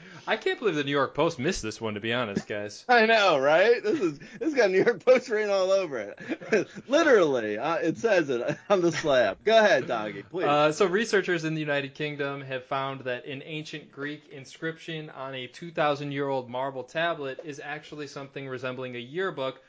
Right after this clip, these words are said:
Speaker 1: for a graduating class, according to a new translation. The inscription sat in the National Museum's Scotland collection for over one hundred thirty years without being properly looked at until researchers discovered the document,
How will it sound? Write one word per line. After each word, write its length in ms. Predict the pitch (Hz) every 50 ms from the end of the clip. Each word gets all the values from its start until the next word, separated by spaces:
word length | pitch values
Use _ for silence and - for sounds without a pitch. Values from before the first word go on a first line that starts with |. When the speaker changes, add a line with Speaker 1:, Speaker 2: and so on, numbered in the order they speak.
| _ _ _
Speaker 1:
for 180 | _ 151 147 143
a 60 | 139
graduating 720 | 139 147 151 156 175 226 254 - 160 143 127 120 117 113 113
class, 480 | - - 117 117 113 117 120 - - _ -
according 480 | 135 - - 139 139 139 139 139 139 135
to 340 | - - 135 131 127 131 -
a 140 | 135 127 127
new 180 | 123 127 127
translation. 960 | 123 - - 131 123 120 117 104 120 123 127 135 135 135 - 120 107 101 95 - _ _ _ _ _
The 100 | - 143
inscription 480 | 143 135 - - 180 170 175 - 165 151
sat 460 | - - - 147 143 147 147 147 147 -
in 200 | 156 143 139 139
the 140 | 135 135 135
National 460 | 131 127 131 131 - - 143 139 131
Museum's 920 | 127 127 127 120 117 131 135 135 131 127 131 127 127 123 117 - - - _ _
Scotland 600 | - - - - 135 131 135 - - 143 131 123
collection 440 | - - 131 127 127 - - 147 139
for 140 | - 123 120
over 180 | 120 113 113 113
one 180 | 113 120 123
hundred 260 | 127 120 113 110 -
thirty 200 | - 127 120 113 107
years 540 | 113 135 156 170 165 160 160 156 156 - - - _ _ _ _ _ _ _ _
without 360 | 143 139 147 147 160 185 185
being 200 | 208 202 185 156
properly 560 | - - 156 147 156 151 165 156 147 151 143
looked 480 | 131 120 123 143 147 143 135 - _ -
at 360 | 123 120 113 113 113 139 - -
until 320 | 143 127 120 - 135 131
researchers 460 | 127 135 135 139 - 139 - 135 123
discovered 480 | 120 - 117 - - 139 131 127 127 117
the 60 | 123
document, 520 | 117 127 123 123 120 - 131 127 123 120